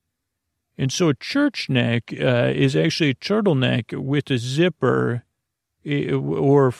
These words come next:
or what do you call it? Uh, that stuff called, uh, the, the stuff Velcro or buttons, and, and it can be on the sides or the back or the front, uh,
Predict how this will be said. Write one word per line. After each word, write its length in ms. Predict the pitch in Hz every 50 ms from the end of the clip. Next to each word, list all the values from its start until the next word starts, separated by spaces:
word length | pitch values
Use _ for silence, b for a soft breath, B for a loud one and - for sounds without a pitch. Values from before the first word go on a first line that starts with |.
| - - -
or 380 | - - 135 147 147 139 131 123
what 140 | 131 135
do 60 | 131 123
you 80 | 117 - -
call 320 | - 117 127 127 131 127 127
it? 120 | 123 127
Uh, 360 | 123 120 120 120 120 120 120 - - _ _ _ _ _ _ _ _ _ _ _ _ _ _ -
that 180 | 135 123 120
stuff 360 | - - - 135 113 107 -
called, 400 | - - 135 127 120 120 123 127
uh, 280 | 123 123 120 120 123 123
the, 280 | 120 127 127 127 135 135
the 120 | 127 127 120
stuff 380 | - - - 139 127 117 -
Velcro 1120 | - 127 113 127 143 139 156 180 175 139 - - - 131 123 117 117 117 117 117 123 127 - _ _ _ _ _ _ _ _ _ _ _ _ _ _ _ _ _ _ _ _ _ _ _ _ _ _ _ _ _ _ _
or 320 | 160 143 165 165 165 160
buttons, 960 | 139 135 131 143 151 165 185 190 160 131 123 120 139 131 117 123 - - -
and, 380 | 131 131 131 131 131 131 135 143
and 180 | 156 156 139
it 100 | 147 143
can 120 | - 170 160
be 140 | 185 190 175
on 100 | 165 156
the 60 | 143
sides 600 | - - - 156 156 160 156 156 156 151 - -
or 300 | - 165 131 147 151 143
the 120 | 131 131
back 540 | 120 113 131 127 123 127 127 127 120 - -
or 280 | - 135 139 139 135 127
the 100 | 127 117
front, 640 | - - - 147 147 139 127 135 127 120 - - 143
uh, 440 | 139 123 123 131 139 139 131 127